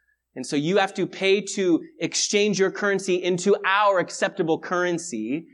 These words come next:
And there is an exchange rate that's added, or a fee that's added to that inflated exchange rate. All of it was a racket. And after days of travel, if you're picturing yourself, if you're traveling with your family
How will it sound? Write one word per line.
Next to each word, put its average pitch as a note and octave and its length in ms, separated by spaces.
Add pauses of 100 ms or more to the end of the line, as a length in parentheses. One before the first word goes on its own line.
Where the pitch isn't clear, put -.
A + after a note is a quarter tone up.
(120)
And C#3 120
there D#3 80
is F3+ 140
an E3 80
exchange F3+ 580
rate B2+ 220
that's C3 200
added, C#3 340
or C3 80
a B2 80
fee G3+ 320
that's C#3+ 160
added D#3 320
to F#3+ 180
that C#3+ 240 (200)
inflated D#3+ 520
exchange D3+ 640
rate. A#2 300 (540)
All A#3 360
of F#3 100
it E3+ 140
was E3 120
a F3+ 60
racket. A3 640 (640)
And F#3 120
after G#3 200
days A#3 380
of B3 100
travel, F#3+ 520
if - 120
you're A3 260
picturing G#3+ 360
yourself, F3+ 400
if F3+ 140
you're G3+ 100
traveling G3+ 340
with G3 140
your F3+ 80
family F#3 500